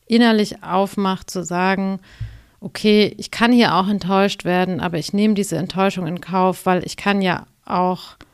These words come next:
spüren, dass ich total gewollt bin und, äh, dass, dass ich wichtig werde und, und dass, dass mir andere wichtig werden und ich auch bereit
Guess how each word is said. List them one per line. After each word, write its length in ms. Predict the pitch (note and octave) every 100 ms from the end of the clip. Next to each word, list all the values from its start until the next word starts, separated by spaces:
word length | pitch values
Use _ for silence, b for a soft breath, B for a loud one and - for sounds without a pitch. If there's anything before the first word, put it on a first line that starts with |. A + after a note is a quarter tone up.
| b b b b b -
spüren, 720 | - - G#3+ G#3 F#3+ G3+ G3
dass 180 | F3 G3
ich 140 | F#3+
total 480 | - F3+ G3+ G3 G#3
gewollt 640 | G3 E3+ F#3 F#3+ G#3+ G#3 -
bin 400 | F3+ F#3+ G3+ F#3+
und, 300 | F#3 F3+ F3 _ -
äh, 260 | F3+ F3+ F3
dass, 400 | F3 - - - b b b b b b b -
dass 260 | F#3+ F#3 F3+
ich 220 | E3+ -
wichtig 480 | B3 B3 F#3 E3+ F3
werde 640 | F3+ F3+ F#3 G3+ G#3 -
und, 420 | - E3+ F#3+ F#3
und 420 | - F#3 F#3 - F#3
dass, 360 | - - - _ -
dass 360 | F3 - - _ _ _ _
mir 220 | F#3+ F#3+
andere 380 | G#3+ C#4 G3 F3
wichtig 380 | F3+ - - E3+
werden 320 | F3 F#3+ F#3+
und 100 | E3+
ich 160 | D#3
auch 120 | - -
bereit 480 | F#3+ - G3 A3